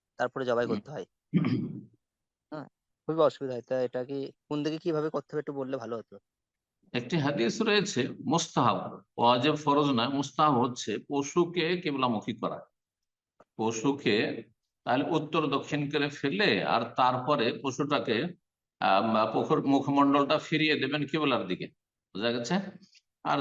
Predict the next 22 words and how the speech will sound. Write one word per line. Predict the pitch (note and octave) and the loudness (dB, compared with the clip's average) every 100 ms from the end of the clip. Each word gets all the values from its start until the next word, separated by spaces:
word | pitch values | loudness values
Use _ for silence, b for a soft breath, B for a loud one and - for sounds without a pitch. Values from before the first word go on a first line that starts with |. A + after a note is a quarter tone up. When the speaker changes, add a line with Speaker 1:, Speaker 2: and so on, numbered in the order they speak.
| - | 2
Speaker 2:
তারপরে | D3 C#3+ C#3+ D3 C#3+ | 2 2 2 2 2
জবাই | B2+ A#2 G#2+ | 4 2 2
করবেন। | G#2 F#2 F2 E2 | 0 -4 -6 -8
সহিহ | D#3+ E3 | -6 -4
বুখারীতে | D3+ D3+ D3 | -2 -2 0
হাদিসটি | C#3+ C#3 - | 0 0 -2
এভাবে | G#2+ A#2 G2 | -2 0 0
এসেছে। | F#2+ - - - | 0 -4 -8 -14
সুতরাং | - G#2+ A#2 G#2 G2 G2+ G#2 | -10 -6 0 2 2 0 -2
এটি | A#2 A2+ A2 | -4 -2 -4
সুন্নত | - G#2+ G2 A#2+ A#2 | -4 -4 -2 -2 -2
কাজ, | - G2 F#2+ | 2 2 2
মুস্তাহাব | G#2+ G#2 - A2+ G2 - | -2 -4 -2 -2 0 0
কাজ, | F2 F#2 | 0 0
এটি | F#2+ - | -4 -2
ওয়াজিব | A#2+ C3+ D3 | -2 -2 -4
নয়। | F#2 E2+ F2+ | -6 -8 -4
কেউ | D3+ D3+ C3+ | -2 -2 0
যে | D3 E3+ | 0 0
কোনো | E3+ F#3 F#3 | 0 0 2
দিকে, | F3 E3+ A#2+ E2+ - _ _ _ - | 2 2 0 -2 -10 _ _ _ -4
এমনকি | C#3+ D#3+ F3+ | 0 2 2